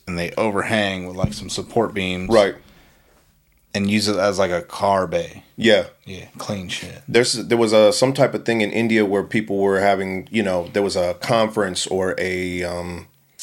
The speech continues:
Speaker 2: a gathering in where a lot of people with great ideas, engineers, architects, were basically trying to get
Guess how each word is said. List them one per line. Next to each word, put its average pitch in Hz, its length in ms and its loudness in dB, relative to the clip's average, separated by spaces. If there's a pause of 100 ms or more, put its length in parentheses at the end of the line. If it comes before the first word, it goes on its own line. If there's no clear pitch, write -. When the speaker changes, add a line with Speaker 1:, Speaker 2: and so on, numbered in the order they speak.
(220)
Speaker 2:
a 131 100 4
gathering 110 520 4
in 104 200 0
where 104 380 6
a 98 100 2
lot 98 300 4
of 101 120 -4
people 107 280 -2
with 95 120 -2
great 101 240 4
ideas, 95 500 2
engineers, 95 680 -2
architects, 92 680 -2 (380)
were 95 100 0
basically 95 480 0
trying 92 280 0
to 87 60 -6
get 87 300 -4